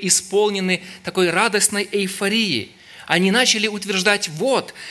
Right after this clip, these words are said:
великий философ, атеист, который раньше боролся с христианством, который специализировался по аналитической философии, вдруг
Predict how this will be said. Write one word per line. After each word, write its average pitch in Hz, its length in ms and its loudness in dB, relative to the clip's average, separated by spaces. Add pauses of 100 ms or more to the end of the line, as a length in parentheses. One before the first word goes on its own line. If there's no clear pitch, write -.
(140)
великий 226 500 0
философ, 240 720 0
атеист, 220 580 0
который 196 320 0
раньше 233 340 2
боролся 214 420 0
с - 60 -4
христианством, 202 920 0 (320)
который 233 360 2
специализировался 202 1080 0
по 214 360 0
аналитической 202 760 0
философии, 175 960 -2 (320)
вдруг 185 560 -2